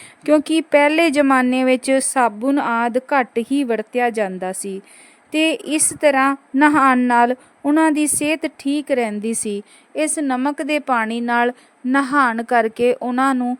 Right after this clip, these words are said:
ਸਕਿਨ ਦੀ ਐਲਰਜੀ ਨਹੀਂ ਹੁੰਦੀ ਸੀ ਤੇ ਸਰੀਰ ਦੀ ਸਾਰੀ ਹੀ ਥਕਾਵਟ ਦੂਰ ਹੋ ਜਾਂਦੀ ਸੀ ਤੇ ਸਕਿਨ ਬਹੁਤ ਸਾਫ਼ ਹੋ ਜਾਂਦੀ ਸੀ ਤੇ ਤਨ ਦੀ ਦੁਰਗੰਧ ਵੀ ਦੂਰ ਹੋ ਜਾਂਦੀ ਸੀ।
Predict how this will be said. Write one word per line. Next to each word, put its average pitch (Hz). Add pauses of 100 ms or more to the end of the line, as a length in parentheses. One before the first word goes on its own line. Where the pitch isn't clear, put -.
(220)
ਸਕਿਨ 320
ਦੀ 269
ਐਲਰਜੀ 233
ਨਹੀਂ 262
ਹੁੰਦੀ 208
ਸੀ 196 (340)
ਤੇ 311
ਸਰੀਰ 269
ਦੀ 262
ਸਾਰੀ 262
ਹੀ 285
ਥਕਾਵਟ 233
ਦੂਰ 233
ਹੋ 262
ਜਾਂਦੀ 196
ਸੀ 202 (340)
ਤੇ 285
ਸਕਿਨ 285
ਬਹੁਤ 254
ਸਾਫ਼ 254
ਹੋ 269
ਜਾਂਦੀ 202
ਸੀ 226 (380)
ਤੇ 294 (120)
ਤਨ 277
ਦੀ 294 (280)
ਦੁਰਗੰਧ 269
ਵੀ 294
ਦੂਰ 247
ਹੋ 254
ਜਾਂਦੀ 202
ਸੀ। 220